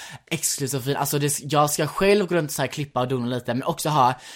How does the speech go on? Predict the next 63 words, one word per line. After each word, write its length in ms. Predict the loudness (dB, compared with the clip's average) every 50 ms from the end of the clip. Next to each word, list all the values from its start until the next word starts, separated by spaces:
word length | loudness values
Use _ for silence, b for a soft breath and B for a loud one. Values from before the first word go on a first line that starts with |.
| B -6
typ 240 | -6 -6 -6 -8
fem 400 | -12 4 8 8 8 10 8 6
gardeners 440 | 6 8 8 8 6 4 2 0 0
som 120 | -2 -6 -6
fixar 280 | -6 -8 -8 -8 -6
att 40 | -6
det 100 | -6 -6
blir 140 | -4 -6 -8
fint, 440 | -8 -6 -2 2 2 4 4 2 2
så 60 | 0
att 100 | -2 -2
blommorna 440 | -2 -2 0 0 0 0 0 0 -2
så 40 |
här 80 | -2 -4
matchar, 680 | -4 -4 -6 -8 -12 -12 -6 -2 2 2 4 2 2 B B B B B B B
så 120 | B -4 -2
det 20 |
blir 100 | -2 0
så 80 | 0 0
här 60 | 2
bra 120 | 2 2
harmoni 760 | 2 2 0 0 0 0 0 0 0 0 0 0 0 0 0 -2
i 60 | -2
blommorna 300 | 0 -2 0 0 0 -2
med 120 | -4 -4
färgen 280 | -4 -2 -2 -2 0 0
och 60 | 0
allting. 220 | -2 -2 -2 -2
Och 60 | -2 -2
det 60 | -2
ska 120 | 0 0
vara 100 | 0 2
så 60 | 2
här 160 | 0 0 0 B B B B B -14
buskar 1000 | -14 -12 -6 -4 -2 -2 0 -2 -2 -4 0 4 6 8 8 10 8 6 4 0 -6
som 200 | -8 -6 -4 -4
är 60 | -2
så 120 | -2 0
här 120 | 0 0 -2
gjorda 380 | -2 -2 -4 -2 -2 -4 -4
till, 320 | -4 -4 -4 -4 -4 -6 -8 B B B B B B B B B
vet, 220 | -4 -4 -2 -2 -2
figurer. 460 | -4 -6 -4 2 4 4 6 6 4
Alltså 180 | 4 4 2
ni 120 | 2 4 6
vet 200 | 8 6 6 4
exakt 460 | 0 -2 -2 0 2 2 2 2 2
vad 60 | 0
jag 80 | 0 2
menar. 200 | 2 0 0 -2
Det 40 | -2
ska 100 | -2 -4
vara 60 | -4
så 100 | -4 -8
fint, 480 | -10 -6 -2 0 2 2 0 0 -2
och 220 | -6 -8 -8 -8 -4
själva 200 | -2 -2 -2 -2
i 160 | -2 -2 -2
huset 320 | 0 -2 -2 -2 -6 -8
ska 120 | -6 -4 -2
det 60 | 2
vara, 260 | 2 2 2 2 B B B B B B
alltså, 200 | B -10 -8 -8